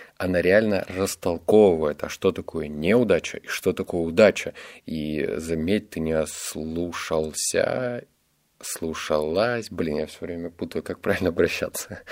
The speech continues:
<laughs> к слушателю. Это понятие удачи и неудачи для многих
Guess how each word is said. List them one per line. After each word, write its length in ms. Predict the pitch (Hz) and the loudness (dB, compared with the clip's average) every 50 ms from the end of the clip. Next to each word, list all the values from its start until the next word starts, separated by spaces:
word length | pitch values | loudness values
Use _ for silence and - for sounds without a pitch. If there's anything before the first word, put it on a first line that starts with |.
| - - | -10 -10
<laughs> 220 | - - - - _ | -10 -10 -12 -12 _
к 60 | - | -8
слушателю. 720 | - - - 95 90 82 - - 80 - - 80 80 - - - - - - - - - _ _ _ _ _ _ | -8 -6 -4 -4 -4 -4 -4 -6 -8 -8 -4 -4 -4 -4 -4 -10 -18 -18 -20 -20 -20 -20 _ _ _ _ _ _
Это 240 | - 120 117 - 110 | 0 0 2 2 2
понятие 640 | - - 101 98 98 117 135 147 143 - - 90 87 | 2 2 2 4 4 2 2 0 -2 -4 -2 -2 -2
удачи 500 | 85 85 87 90 98 90 82 - - - | -2 -4 4 6 6 6 6 4 -4 -4
и 40 | 80 | -4
неудачи 520 | 78 80 82 82 92 107 107 - - - | -4 -4 2 6 6 6 6 4 -4 -4
для 160 | 82 85 80 | -2 0 0
многих 540 | 80 80 85 98 110 110 107 90 - - | 0 2 4 4 4 4 0 -4 -4 -10